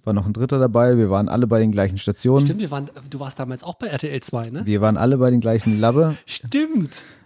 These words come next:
Speaker 1: Und, ähm,
Speaker 2: Sandra Thier, viele Grüße an dieser Stelle.
Speaker 1: Ja, und Ma-, und Markus Pohl, bester Mann.
Speaker 2: <laughs> Stimmt.
Speaker 1: Na egal. Ja, obwohl ich war, ich war bei der R T L Live-Redaktion, da warst du, glaub ich, nicht, weil ich da noch über irgend-, aber
Speaker 2: Ja,
Speaker 1: bei
Speaker 2: aber,
Speaker 1: R T L
Speaker 2: aber bei
Speaker 1: zwei
Speaker 2: R T L zwei
Speaker 1: News,
Speaker 2: waren wir alle.
Speaker 1: da waren wir beide,
Speaker 2: Da war der
Speaker 1: genau.
Speaker 2: David auch.
Speaker 1: Genau, das war ganz witzig,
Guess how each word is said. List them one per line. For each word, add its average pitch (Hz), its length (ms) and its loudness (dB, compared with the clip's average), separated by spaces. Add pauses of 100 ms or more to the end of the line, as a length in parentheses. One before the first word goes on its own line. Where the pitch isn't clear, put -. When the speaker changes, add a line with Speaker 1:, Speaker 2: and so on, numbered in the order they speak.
(180)
Speaker 1:
Und, 113 880 2
ähm, 104 340 2
Speaker 2:
Sandra 104 300 2
Thier, 180 220 -4
viele 190 180 -8
Grüße 175 300 -4
an 160 60 -4
dieser 156 200 -6
Stelle. 139 220 -4
Speaker 1:
Ja, 113 140 2
und 120 220 4
Ma-, 123 120 4
und 139 160 2
Markus 131 280 2
Pohl, 104 380 2
bester 107 300 0
Mann. 95 200 0
Speaker 2:
<laughs> - 0 -
Stimmt. - 540 -16
Speaker 1:
Na 127 160 2
egal. 117 240 2 (400)
Ja, 120 140 0
obwohl 131 200 2
ich 117 120 -4
war, 131 300 2
ich 117 180 -4
war 120 100 2
bei 113 140 2
der 110 120 2
R 113 80 2
T 117 120 -2
L 110 80 2
Live-Redaktion, 107 640 0
da 95 100 0
warst 104 160 -4
du, 120 60 -4
glaub 110 160 2
ich, 95 80 -2
nicht, 113 260 0
weil 90 100 -2
ich 90 80 -6
da 101 120 -2
noch 98 140 -2
über 101 220 -4
irgend-, 104 220 0
aber 92 140 -2
Speaker 2:
Ja, 92 60 -4
Speaker 1:
bei 98 60 2
Speaker 2:
aber, 85 60 2
Speaker 1:
R 107 60 2
T 120 80 2
L 117 60 4
Speaker 2:
aber 120 60 0
bei - 40 -6
Speaker 1:
zwei 123 160 4
Speaker 2:
R 139 60 4
T 143 60 4
L 139 80 6
zwei 131 60 6
Speaker 1:
News, 120 160 4
Speaker 2:
waren 214 160 0
wir 226 120 -6
alle. 190 180 -6
Speaker 1:
da 104 140 0
waren 101 160 2
wir 98 80 0
beide, 90 200 -2
Speaker 2:
Da 92 40 -2
war 92 80 -2
der 92 80 0
Speaker 1:
genau. 95 100 0
Speaker 2:
David 165 200 -6
auch. 190 300 -16
Speaker 1:
Genau, 92 260 -4
das - 180 -6
war 120 80 4
ganz 120 200 4
witzig, 135 420 -2